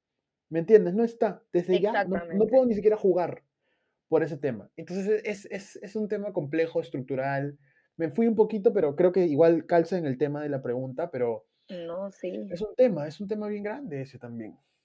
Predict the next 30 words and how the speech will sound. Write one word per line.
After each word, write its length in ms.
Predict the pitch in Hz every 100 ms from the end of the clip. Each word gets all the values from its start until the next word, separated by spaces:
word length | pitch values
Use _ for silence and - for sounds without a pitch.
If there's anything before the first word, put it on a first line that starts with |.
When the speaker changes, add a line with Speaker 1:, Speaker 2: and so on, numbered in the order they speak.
| _ _ _ -
Speaker 2:
No, 200 | 254 320
y, 240 | 262 220
y 40 | 214
de 120 | 233
hecho 200 | 262 381
se 280 | - - 233
relaciona 400 | 220 196 269 302
un 80 | 294
montón 320 | 202 247 269
con, 160 | 311
cuando 240 | - 214 190
hablamos 300 | 190 247 269
un 100 | 269
poco 180 | 277 294
de 80 |
por 180 | - 190
qué 140 | - 254
no 200 | 269 269
hay 160 | 269 254
personas 480 | 247 269 254 269 254
racializadas 580 | 254 247 202 185 214 247
en 100 | 208
estos 180 | 208 247
espacios 340 | 202 226 214
y 40 | 226
te 80 | 233
dicen, 220 | 226 269
"Ay, 280 | 320 320 269
es 100 | 262
que 280 | - 254 240